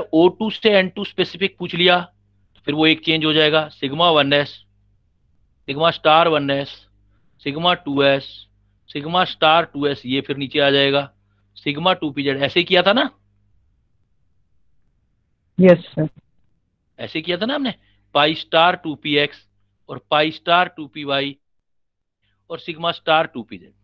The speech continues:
Speaker 1: ये किया। अब वो इनकी बात नहीं कर रहा, वो कह रहा है generally molecular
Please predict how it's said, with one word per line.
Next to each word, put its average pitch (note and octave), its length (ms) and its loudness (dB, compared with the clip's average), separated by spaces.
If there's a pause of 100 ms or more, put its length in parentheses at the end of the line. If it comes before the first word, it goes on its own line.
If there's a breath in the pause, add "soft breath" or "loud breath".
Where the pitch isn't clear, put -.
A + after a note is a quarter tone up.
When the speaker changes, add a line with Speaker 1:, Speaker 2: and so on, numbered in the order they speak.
(100)
Speaker 1:
ये D3 120 2
किया। - 280 -18 (380 loud breath)
अब G3+ 120 0
वो A3+ 100 2
इनकी G#3+ 380 -4
बात F3+ 280 -2
नहीं D3+ 200 -8
कर C#3 160 -4
रहा, C3+ 200 0
वो D#3 160 -6
कह D#3 140 0
रहा D#3+ 100 0
है D3 60 -12
generally D#3 360 -6
molecular D3+ 460 -4